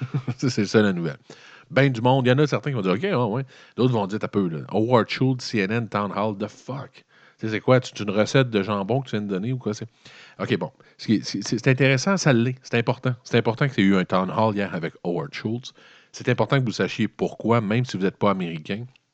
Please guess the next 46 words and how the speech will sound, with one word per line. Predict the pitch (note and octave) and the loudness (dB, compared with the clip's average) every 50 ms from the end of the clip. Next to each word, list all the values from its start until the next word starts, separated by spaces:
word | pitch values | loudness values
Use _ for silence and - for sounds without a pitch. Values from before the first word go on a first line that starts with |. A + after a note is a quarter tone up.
| _ _ _ _ _ _ _ _ _ _ _ - - - | _ _ _ _ _ _ _ _ _ _ _ -20 -18 -14
Je | - G2 A2+ | -4 0 2
vais | A#2+ A2+ | 2 2
rendre | A2 G#2 F#2 | 2 -2 -4
ça | - B2+ B2+ | -2 -2 -2
intéressant, | B2 B2 G2+ F2 E2 - - A2 | -2 -2 -4 -4 -4 -4 -6 -6
je | G2 - | -6 -4
pense, | - G#2 G#2 G#2+ - | -6 -6 -6 -6 -8
c'est | - E2 | -10 -10
clair. | - - E2 - - - _ - - - - - - - - _ | -10 -12 -12 -14 -16 -18 _ -20 -20 -20 -20 -20 -20 -20 -6 _
Howard | - A#2 B2+ C#3 C3 B2 B2 | 4 8 8 8 8 6 4
Schultz, | - - D#3 E3 E3+ D3+ - - - - _ _ _ _ _ _ | 2 2 2 2 2 0 -2 -8 -16 -16 _ _ _ _ _ _
c'est | - - B2+ | 2 2 4
le | A#2 | 4
président | A2 A#2+ A#2 A#2 G2+ - G2+ A#2+ B2+ | 4 2 0 0 -2 0 0 0 0
de | B2+ | 0
Starbucks. | B2+ - - F2+ F2+ F2+ D#2+ D2 - - - - - _ _ _ _ _ _ _ _ _ _ _ - F2+ | 0 -2 -4 -4 -2 -4 -6 -8 -10 -12 -18 -20 -20 _ _ _ _ _ _ _ _ _ _ _ -16 -14
Ok ? | F2 - G2+ G#2 | -4 -2 -2 -2
Partez | A2 - F#2+ - - - G#2+ | 0 -2 -4 -4 -4 -4 -4
de | G2+ G2+ | -2 0
là, | G#2 A2 | -2 0
partez | - G#2 F#2+ - B2 A#2+ | 0 -2 0 0 0 -2
du | G#2+ | -2
principe | - - G2 F2 - - B2 B2 | -4 -6 -6 -6 -4 -6 -6 -6
que | - - | -4 -6
c'est | G2+ | -6
le | F#2 | -6
président | E2 - F2+ F#2 D#2+ - - F#2+ G2 | -4 -6 -8 -8 -8 -6 -6 -6 -6
de | F#2+ | -6
Ch-, | - - F2+ D#2+ | -6 -8 -8 -8
Starbucks. | - - - D#2+ C#2+ C#2 - - G#2+ B2 - _ _ - - _ - _ - _ _ _ _ - | -10 -10 -8 -8 -8 -8 -10 -10 -12 -12 -14 _ _ -20 -20 _ -20 _ -20 _ _ _ _ -4
Donc, | G2 G2+ G2+ - - | -4 -4 -2 -2 0
euh, | F#2+ F#2 E2+ | -2 -2 0
Starbucks, | - A2 G2+ F#2+ A#2 C3 C3 C3 | 2 0 2 4 4 4 4 2
une | A2+ | -2
compagnie | G2+ - G#2 - G2 F2+ F#2+ A2+ | -2 -2 -2 0 0 0 -2 -4
qui | A#2+ - G2+ | -4 -4 -4
est | F2+ | -4
située | - - G2 - - G#2+ G#2+ | -4 -6 -10 -4 -2 -2 -2
à | F#2 E2 | -2 -4
Seattle. | - - G2 F2+ E2 - - - F2+ B2 D#3 | -6 -6 -4 -4 -4 -4 -4 -4 -4 -4 -6
Seattle | - - - A2 G2+ - D#3 D3 A#2 | -6 -4 -2 -2 0 0 -2 -2 0
étant | G2+ - B2 B2+ | 0 -2 -2 -2
sur | - - F#2+ | -2 -2 -4
la | F#2 F#2 | -4 -4
côte | - - G2+ F#2+ E2+ - - | -4 -4 -4 -4 -4 -6 -6
ouest | F2 F#2+ G#2 A2+ - - - - - | -4 -4 -4 -4 -4 -10 -14 -16 -20